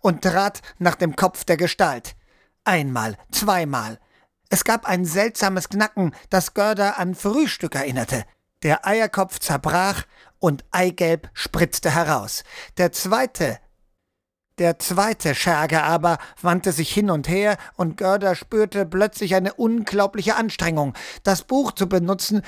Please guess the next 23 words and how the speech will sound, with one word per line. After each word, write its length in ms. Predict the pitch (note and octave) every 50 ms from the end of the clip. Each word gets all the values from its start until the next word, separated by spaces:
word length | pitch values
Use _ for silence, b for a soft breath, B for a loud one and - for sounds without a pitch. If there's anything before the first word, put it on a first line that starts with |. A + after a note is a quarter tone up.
| B B
schien 320 | - - A3+ A3 G3+ G3
nicht 200 | G#3+ A#3 - -
ohne 280 | - - G3+ G3 G3+ G3
Preis 340 | - G3 F#3+ F3+ D#3+ - -
zu 140 | - B2+
kommen. 340 | - - D3 C3 C3 B2 G#2+ b b b b b b
Ihr 100 | - D#3
Kopf 320 | - - - F#3 - - -
schmerzte, 560 | - - D3 C3+ A2+ A2 - - - C#3 A#2 B B B B -
ihre 220 | G3 E3 E3 D#3
Sicht 340 | C#3+ D#3 G#3 F#3 - - -
flackerte, 500 | - F3 D3 - - D#3 - E3 D3+ C3 B B B B B B B
und 200 | - F3 E3+ -
es 240 | - F3+ C#3+ - -
glitt 320 | - F#3 G#3 A3+ - - -
ihr 200 | G3 F#3 F#3 -
aus 140 | E3+ D3+ -
der 180 | - F#3+ E3+
Hand. 280 | E3+ F3 D3+ B2+ A#2 - B B B B B
Das 220 | - G3+ F#3 D#3 G3
Licht 340 | A#3+ C#4 A#3 - - -
erlosch 460 | - F#3+ F3+ F3+ G3+ G#3+ G3 - - -
augenblicklich, 920 | - A3+ A#3+ A#3 G#3 G#3+ A3 F#3 G#3 A3 C4+ A#3+ - A#3+ A3 A3 - -